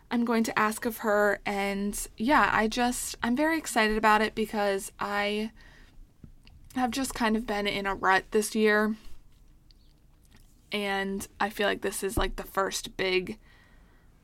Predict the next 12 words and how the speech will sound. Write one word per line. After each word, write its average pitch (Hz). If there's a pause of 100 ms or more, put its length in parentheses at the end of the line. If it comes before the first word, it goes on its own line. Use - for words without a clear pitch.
(500)
thing 202
that 196
I'm 190
doing 190
to -
get 190
myself 190
out 151
of 196
that 214
rut. 247
So, 190